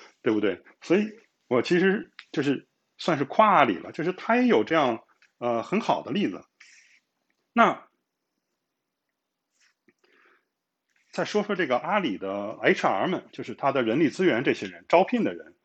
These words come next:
我给他们一个定义，就是因为我也接触过一些，甚至是专门去招高端的那些，呃，我觉得他们有时候啊，也是太年轻，呃，真的说不上坏，就是小白兔一样的人，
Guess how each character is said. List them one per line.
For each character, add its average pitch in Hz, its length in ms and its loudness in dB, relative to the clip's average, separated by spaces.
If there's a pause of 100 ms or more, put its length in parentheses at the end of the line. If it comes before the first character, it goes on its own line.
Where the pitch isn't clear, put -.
(460)
我 156 160 4
给 220 140 4
他 143 160 -2
们 139 100 0
一 120 60 -2
个 127 100 0
定 123 220 -2
义， 113 160 -4
就 110 140 -6
是 107 180 -8
因 151 140 2
为 170 80 4
我 156 180 6
也 131 60 4
接 165 180 2
触 143 140 -2
过 113 100 0
一 95 100 -4
些， 92 300 -10
甚 139 220 -2
至 117 160 0
是 107 160 -2
专 165 260 2
门 120 220 -4
去 110 140 -6
招 120 260 0
高 147 240 -4
端 151 180 2
的 127 80 -2
那 90 140 -6
些， 90 260 -18 (460)
呃， 101 240 -2
我 123 180 4
觉 127 140 6
得 156 80 6
他 151 120 4
们 147 120 2
有 98 140 0
时 107 100 -8
候 101 60 0
啊， 95 280 0 (360)
也 95 180 -6
是 127 100 -6
太 143 220 2
年 110 180 2
轻， 151 380 -2 (340)
呃， 92 560 -12 (400)
真 220 160 4
的 202 80 6
说 - 180 0
不 127 80 -4
上 113 160 0
坏， - 360 0
就 165 120 0
是 131 220 0
小 - 180 -4
白 110 140 4
兔 185 220 2
一 95 40 -2
样 95 200 -2
的 87 80 -10
人， - 240 -14